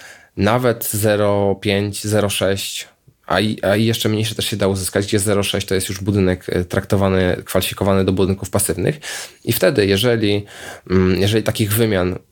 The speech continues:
możemy zejść sobie do, powiedzmy, dwustu metrów sześciennych na godzinę, czyli do parametru zero sześć, y, zero pięć, em, na tym budynku domu modelowego,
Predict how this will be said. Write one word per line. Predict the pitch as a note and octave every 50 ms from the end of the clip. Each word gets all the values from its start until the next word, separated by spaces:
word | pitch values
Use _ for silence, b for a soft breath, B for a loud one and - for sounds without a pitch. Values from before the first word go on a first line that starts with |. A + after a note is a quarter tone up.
| _ _ _ -
możemy | A2 A2 G#2 G#2 A2 G2 G2 G2
zejść | G2 G#2+ G2 G2 - - - -
sobie | - G2 F#2 G2 F#2 F2+ F2+
do, | F2 G2 F#2+ F#2 F#2 F2+ -
powiedzmy, | G2 F#2+ F#2+ - G2+ F#2+
dwustu | F#2 G2+ B2+ A#2+ - - G#2 G2 F#2+ F#2 F#2 -
metrów | G2+ G2 G2 G2 -
sześciennych | - - G2+ - G2+ F#2 F#2 F#2 F#2 G2
na | F#2+ F#2
godzinę, | G2 G2 F#2 F#2 F2+ E2+ F2 G2
czyli | - - F2+ F#2 F2+
do | E2+ F2+ E2+
parametru | - - F2+ F#2 F2+ F2+ E2+ - - F#2
zero | F2+ - G2 F#2+ F#2 F2+
sześć, | - - D#2 F2 F#2 - - - B B B B B B B B -
y, | G2+ G2+ G2
zero | G#2 A2 G#2+ G2
pięć, | - G#2 F2+ F2+ F#2 F#2 - - - -
em, | - E2+ F2 F2 E2+ E2+ F2 F2 - F2 F2 F#2
na | F#2+
tym | - G2 F#2 F#2+
budynku | G2 F#2 F#2+ F#2 F#2 - - F2+
domu | F#2 F#2 F2+
modelowego, | F#2 F2+ F2+ F2+ F#2+ F#2+ F#2 E2+ E2+ D#2 D#2+ E2+ G#2+ C3 -